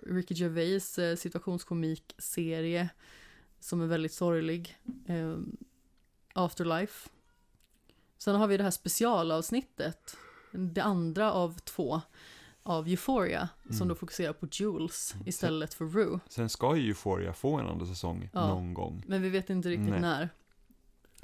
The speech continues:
Speaker 1: Eh, och skaparen har ju uppenbarligen haft, eh, händerna fulla med det här filmprojektet också.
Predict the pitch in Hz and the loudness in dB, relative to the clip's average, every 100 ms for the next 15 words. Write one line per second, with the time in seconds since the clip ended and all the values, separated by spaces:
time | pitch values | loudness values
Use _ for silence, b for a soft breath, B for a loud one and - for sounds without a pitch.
0 | 208 175 165 - 175 - 160 175 - 175 | 0 2 2 0 -2 -2 -4 -2 2 0
1 | - 180 190 180 175 165 170 - 170 165 | 0 0 0 0 0 0 -2 -4 -4 -2
2 | 160 160 160 160 156 - - 160 156 156 | -2 -2 -4 -4 -6 -10 -8 -4 -4 -6
3 | B B B 196 180 170 170 180 165 156 | B B B 4 4 2 0 0 2 0
4 | 160 165 156 - 175 160 175 240 - - | -2 -4 -4 -2 -2 -2 -2 -2 -2 -8
5 | - - - | -8 -6 -6